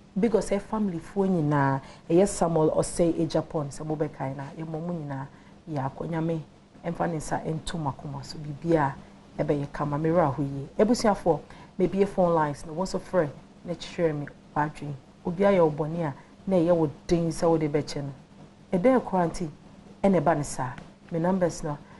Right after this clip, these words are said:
eh, zero three zero two two one one six nine eight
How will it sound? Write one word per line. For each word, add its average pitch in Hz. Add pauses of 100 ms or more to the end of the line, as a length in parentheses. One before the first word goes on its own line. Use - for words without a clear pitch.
(160)
eh, 170
zero 175
three 165
zero 160
two 196
two 190
one 170
one 151
six -
nine 160 (380)
eight -